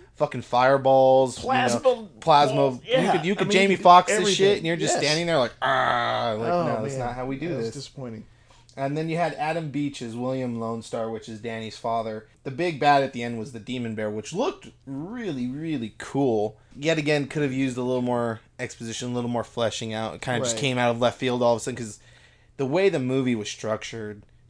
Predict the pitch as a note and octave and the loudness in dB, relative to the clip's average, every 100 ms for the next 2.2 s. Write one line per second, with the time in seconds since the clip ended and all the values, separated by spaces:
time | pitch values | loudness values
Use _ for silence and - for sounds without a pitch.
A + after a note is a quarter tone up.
0 | _ - B2 B2+ A#2 - - A#2 A#2 A2+ | _ -12 -10 -8 -8 -8 -6 -2 0 0
1 | G#2 G#2 - A#2+ A2+ G#2 - A2+ A#2 A2 | -2 -6 -8 -10 -8 -8 -8 -8 -8 -10
2 | - | -14